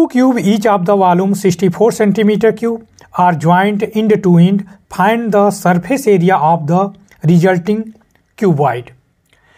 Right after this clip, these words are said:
इसके कहने का मतलब ये है, दो क्यूब लिया है जिसका वॉल्यूम दे रखा है सिक्सटी फ़ोर, चौंसठ सेंटीमीटर क्यूब दे रखा है, उसको पास पास में रख दिया गया है,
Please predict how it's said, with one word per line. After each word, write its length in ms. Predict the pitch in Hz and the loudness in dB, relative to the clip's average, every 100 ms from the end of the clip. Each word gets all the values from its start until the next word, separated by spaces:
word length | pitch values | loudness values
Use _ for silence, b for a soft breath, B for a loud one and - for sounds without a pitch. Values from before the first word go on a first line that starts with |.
| b - | b -10
इसके 220 | 214 330 | -4 -4
कहने 360 | 320 220 220 | 0 0 0
का 100 | 285 | 0
मतलब 360 | 247 233 202 180 | -2 0 0 2
ये 180 | 170 185 | 2 2
है, 160 | 147 185 - _ _ _ _ _ _ _ _ | 0 -4 -10 _ _ _ _ _ _ _ _
दो 400 | 143 123 233 285 - | -8 0 2 2 0
क्यूब 220 | 196 208 | 0 2
लिया 460 | 196 220 214 220 208 | 0 2 2 2 0
है 200 | 233 - _ _ b b b b b b | -2 -6 _ _ b b b b b b
जिसका 360 | 143 190 - 240 | -2 -2 0 0
वॉल्यूम 360 | 202 175 190 202 | 2 2 0 0
दे 120 | 202 | 0
रखा 260 | 202 - | 0 -2
है 60 | 208 | -4
सिक्सटी 340 | 185 170 - | 0 -2 0
फ़ोर, 340 | 170 - 165 190 - _ _ _ _ _ _ | -2 0 -2 -2 -10 _ _ _ _ _ _
चौंसठ 320 | - 170 170 202 | -2 0 0 -2
सेंटीमीटर 540 | 202 180 196 190 202 | -2 0 2 2 0
क्यूब 220 | 202 208 | 0 0
दे 80 | 190 | 2
रखा 260 | 202 208 226 | 0 -2 -6
है, 100 | 226 B B B | -10 B B B
उसको 280 | 262 - 311 | -4 -2 -4
पास 340 | 311 220 247 - | -2 0 0 -2
पास 200 | 247 208 | -4 0
में 120 | 208 | 0
रख 200 | 185 180 | 0 0
दिया 240 | 170 208 | 0 0
गया 220 | 202 208 208 | 2 2 2
है, 140 | 202 | -2